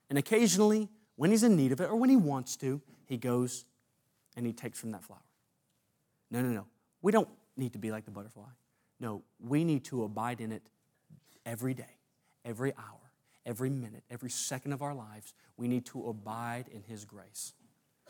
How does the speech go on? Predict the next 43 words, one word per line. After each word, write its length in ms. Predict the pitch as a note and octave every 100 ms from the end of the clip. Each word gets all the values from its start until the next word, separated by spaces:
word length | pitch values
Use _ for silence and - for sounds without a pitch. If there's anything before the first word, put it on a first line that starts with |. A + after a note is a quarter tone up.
| - _ _ _ _ _ _ _ _ _ _
Can 100 | -
I 60 | D3+
tell 140 | F#3
you, 140 | F#3 F3+
friend, 400 | - F3 F#3+ D3 - - - _ _ _ _ _ _ _
if 160 | D3 G3
you'll 140 | G#3+
do 160 | E3+ F#3
those 180 | D#3+
things, 460 | C3+ D3+ D#3+ D#3+ - _ _ _ _
if 180 | D3 C#3+
you'll 240 | D#3 F#3+
have 260 | E3 E3+ E3
confidence 520 | - E3+ E3+ E3+ D#3+
in 100 | D#3+
your 140 | D#3 D3+
heart 240 | C#3+ D#3+
and 80 | C#3+
you'll 160 | C#3
know 300 | C3+ C3+ C#3
where 200 | D#3+ D3+
you 180 | C#3+ B2+
stand, 680 | A#2+ - - C3 B2+ D#3+ G3+ - _ _ _ _ _ _ -
you 200 | D3 G3+
stand 640 | - - - F3+ G3+ G#3
on 100 | E3
the 80 | C3
finished 440 | - G3 F#3 -
work 180 | D#3 F3+
of 100 | D3
Jesus 340 | A#2+ D#3+ C#3
Christ, 500 | - C3+ C#3+ G3 - _ _ _ _ _ _ _ _ _ _ -
and 160 | D3+
your 160 | D3 F#3+
state, 480 | - - G3 B3 D#3
your 160 | D3+
spiritual 460 | - - G#3+ A3 F#3
state, 360 | - F#3+ A#3+
will 140 | C3 B2+
correspond 760 | - G3+ F#3+ - E3+ F#3+ F#3
with 140 | C3+ D3
your 100 | D3+
standing. 480 | - E3+ F3+ A#3+